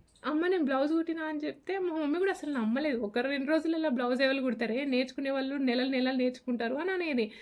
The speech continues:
"నిజమమ్మా, నిజమమ్మా" అన్న కూడా అస్సలు నమ్మలే. So, నెక్స్ట్ డే ఏం చేసిన అంటే,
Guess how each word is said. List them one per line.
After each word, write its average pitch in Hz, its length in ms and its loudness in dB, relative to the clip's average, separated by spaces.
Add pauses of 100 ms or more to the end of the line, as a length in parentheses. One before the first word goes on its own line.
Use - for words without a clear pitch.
(240)
"నిజమమ్మా, 302 540 2
నిజమమ్మా" 269 460 -2
అన్న 254 200 0
కూడా 302 140 0
అస్సలు 285 360 -4
నమ్మలే. 240 340 0 (520)
So, 427 160 2 (380)
నెక్స్ట్ 277 340 -2
డే 339 120 2
ఏం 320 260 0
చేసిన 302 260 -2
అంటే, 302 420 -2